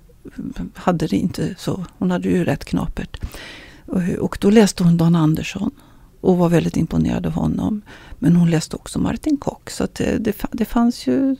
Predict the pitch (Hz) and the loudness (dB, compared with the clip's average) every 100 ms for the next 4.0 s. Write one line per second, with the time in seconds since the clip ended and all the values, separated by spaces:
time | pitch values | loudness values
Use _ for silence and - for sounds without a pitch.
0 | - 240 208 190 196 - 202 175 - 175 | -4 -4 -2 -4 -4 -2 0 0 0 0
1 | 165 - - 160 180 175 - - - 175 | 0 -2 -6 0 0 0 -4 -8 -8 -8
2 | 185 - - - - 196 196 - - - | -8 -10 -8 -6 -4 -4 -6 -12 -20 -20
3 | - - - - - 214 - - - | -20 -20 -20 -20 -8 -2 0 2 0